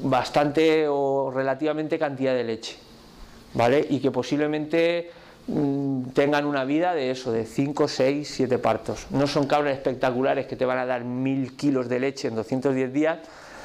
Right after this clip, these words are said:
pero, mm, su producción vitalicia seguramente será interesante.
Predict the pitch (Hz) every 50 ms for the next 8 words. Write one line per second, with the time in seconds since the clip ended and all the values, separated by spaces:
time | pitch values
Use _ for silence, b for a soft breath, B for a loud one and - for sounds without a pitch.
0 | B B B B B B B - 143 139 135 139 135 135 127 120 127 139 147 160
1 | 151 139 139 135 - - - - - - - - - 139 123 135 131 127 123 135
2 | 147 143 147 147 143 151 147 151 147 147 - 165 160 160 160 156 160 151 - -
3 | - - - - - - - B B B B B B B B B B B - -
4 | - - - - - 147 135 135 143 147 156 151 151 151 160 151 - 170 165 160
5 | 160 - - - - 139 131 139 143 143 131 - 139 117 113 - - 127 127 123
6 | 113 - 123 110